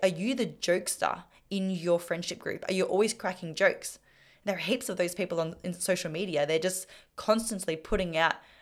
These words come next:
um, hilarious content. Or are you a teacher, you know, educational? Are you a coach where you're inspiring people but also keeping them accountable?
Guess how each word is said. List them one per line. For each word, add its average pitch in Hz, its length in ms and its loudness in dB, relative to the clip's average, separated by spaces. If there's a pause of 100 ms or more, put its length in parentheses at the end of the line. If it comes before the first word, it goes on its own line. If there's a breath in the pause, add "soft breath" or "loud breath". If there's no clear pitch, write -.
(160 loud breath)
um, 175 120 0
hilarious 180 680 8
content. - 560 -2 (340 soft breath)
Or 190 180 8
are 202 80 4
you 185 340 0 (100)
a 180 60 0
teacher, - 800 -6
you 160 80 -8
know, 160 80 -4
educational? 170 680 0
Are 143 40 -4
you 151 220 -4
a 151 40 -6
coach - 640 2 (340 loud breath)
where 175 140 2
you're 160 340 4
inspiring 214 680 6
people 180 300 -4
but - 160 -4
also 180 180 -2
keeping 175 300 -6
them 185 120 2
accountable? 226 640 2